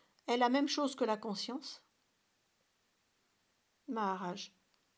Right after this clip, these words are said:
Qu'y a-t-il en dehors de cette conscience et sentiment « je suis » à même de revendiquer ce « je suis » ? Comprenez que ce je, J E,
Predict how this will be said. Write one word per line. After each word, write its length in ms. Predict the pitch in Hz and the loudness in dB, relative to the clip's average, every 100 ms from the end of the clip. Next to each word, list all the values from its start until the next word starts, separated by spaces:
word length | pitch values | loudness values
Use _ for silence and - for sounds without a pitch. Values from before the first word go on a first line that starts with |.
| _ _ | _ _
Qu'y 200 | - 277 | 2 4
a-t-il 320 | 285 285 311 | 4 2 4
en 80 | 247 | 4
dehors 240 | 233 247 | 4 2
de 80 | 240 | 2
cette 240 | 233 240 - | 0 -2 0
conscience 580 | 262 247 - 277 277 453 | 0 2 2 2 0 -4
et 100 | 214 | -4
sentiment « 520 | 202 240 - 240 240 | 0 0 0 0 0
je 140 | 214 220 | 0 -2
suis » 400 | - - 302 - - _ _ | -2 -2 -2 -4 -16 _ _
à 120 | 254 | 0
même 260 | 247 262 269 | 4 4 6
de 100 | 233 | 4
revendiquer 640 | 220 233 233 240 220 254 | 2 2 2 0 -2 -2
ce « 140 | 233 214 | -2 -4
je 140 | 196 | -4
suis » ? 300 | 208 - 220 - _ _ _ _ _ _ - - _ _ | -6 -8 -12 -16 _ _ _ _ _ _ -20 -20 _ _
Comprenez 680 | - 359 - 294 254 226 - | -2 0 4 4 6 2 0
que 160 | - 247 | -2 -2
ce 320 | - 262 262 | 2 2 2
je, 400 | 208 220 269 214 - | -2 2 2 2 -2
J 280 | - 247 233 - | -4 -2 -2 0
E, 200 | 208 | -2